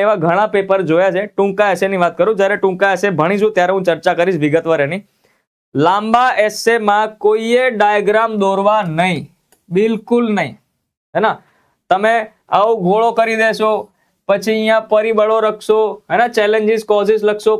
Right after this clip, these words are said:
પછી અહીંયા આવી રીતના આ ભૂંગળાની બહાર તમે બધા આ એરો મારશો, આ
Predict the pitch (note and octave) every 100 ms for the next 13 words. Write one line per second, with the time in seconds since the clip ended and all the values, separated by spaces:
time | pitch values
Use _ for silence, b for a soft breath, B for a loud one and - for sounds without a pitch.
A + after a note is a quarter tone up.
0 | G#3+ G#3 G#3+ G#3+ G#3+ G#3 G#3 A3 G#3 G#3
1 | G#3+ G3+ _ _ _ _ _ - F#3+ E3+
2 | E3+ G3+ G#3+ G#3 G#3 G3+ F#3+ G3 G#3 G3+
3 | G#3+ G#3 - _ _ _ _ _ _ _
4 | _ _ _ F3+ G3 G3+ A3+ A3 G3+ A3+
5 | - F3+